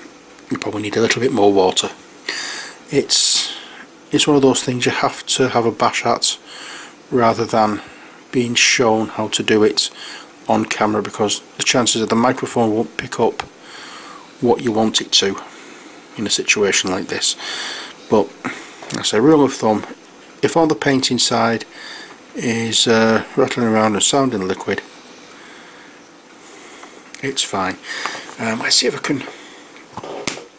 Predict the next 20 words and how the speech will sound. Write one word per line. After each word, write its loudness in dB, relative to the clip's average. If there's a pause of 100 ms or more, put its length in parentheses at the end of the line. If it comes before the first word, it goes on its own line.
sort -6
this -4
out. -8
Let's, -2
let's -8
think. -10 (4000)
I -16
don't 0
know 0
whether 0
you -10
can -8
hear -2
that -4
in -4
the, 0 (800)
um, 2 (1800)
after -8
shaking -2
it. -2